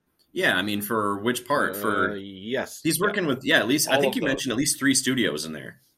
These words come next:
Speaker 3: Oh, I did? Oh, so there's plenty
Speaker 2: Well,
Speaker 3: of
Speaker 2: between Marvel
Speaker 3: Yeah, I guess
Speaker 2: and
Speaker 3: Marvel
Speaker 2: Suicide
Speaker 3: and
Speaker 2: Squad.
Speaker 3: D C. He's running
Speaker 2: Yeah.
Speaker 3: Marvel and D C stuff,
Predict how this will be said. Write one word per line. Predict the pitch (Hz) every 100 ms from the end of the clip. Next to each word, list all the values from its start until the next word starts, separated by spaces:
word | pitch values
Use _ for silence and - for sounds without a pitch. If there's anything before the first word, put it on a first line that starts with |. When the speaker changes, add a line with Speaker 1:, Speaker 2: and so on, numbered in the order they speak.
| _ _ _ _ _ _ -
Speaker 3:
Oh, | 143
I | 123
did? | 110 117 147 -
Oh, | 101 92 -
so | -
there's | 127 123 _ _ _
plenty | 131 127
Speaker 2:
Well, | 107
Speaker 3:
of |
Speaker 2:
between | 123 123 139 127 113 110 90
Marvel | 104 120 131 110
Speaker 3:
Yeah, | 107
I | 107
guess | 98
Speaker 2:
and | 92 90 85 _ _ -
Speaker 3:
Marvel | 151 147
Speaker 2:
Suicide | 156 147
Speaker 3:
and | 147
Speaker 2:
Squad. | 113 92 90
Speaker 3:
D |
C. | 82 _ _ _
He's | - 156
running | 185 202
Speaker 2:
Yeah. | 175
Speaker 3:
Marvel | 156 151 151 135
and | 127
D | 113 104
C | 98
stuff, | 92 -